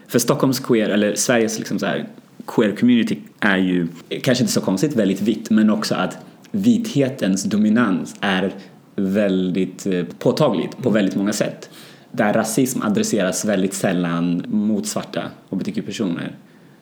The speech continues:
Speaker 1: För att det finns en slags, ja, vi pratade om, vi brukade prata om det, att det är liksom queer-communityt, vi är ju någon slags så här under, underdogs i samhället. Då tror man att man är liksom så här solidariskt gentemot alla grupper liksom.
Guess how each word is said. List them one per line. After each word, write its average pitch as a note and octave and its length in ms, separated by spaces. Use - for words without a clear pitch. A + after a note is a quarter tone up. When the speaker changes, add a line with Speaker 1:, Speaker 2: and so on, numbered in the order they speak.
Speaker 1:
För A2 600
att F#2+ 220
det G#2+ 80
finns - 840
en G2 140
slags, - 560
ja, G#2+ 300
vi G#2 120
pratade A2+ 420
om, A2 320
vi G#2+ 120
brukade A2+ 280
prata G#2+ 280
om A2 120
det, E2 100
att F2+ 120
det G2 100
är F#2 40
liksom F#2+ 300
queer-communityt, G#2 880
vi A2 280
är A2 180
ju G2+ 140
någon G2 140
slags F#2+ 300
så G2 60
här E2+ 180
under, F#2+ 520
underdogs G2+ 480
i G#2 40
samhället. F#2+ 460
Då F#2 100
tror A2 180
man F#2 120
att F2+ 60
man F2 160
är F2 40
liksom E2+ 220
så F2 100
här F2 40
solidariskt F#2 960
gentemot - 540
alla F2 340
grupper A2+ 500
liksom. - 260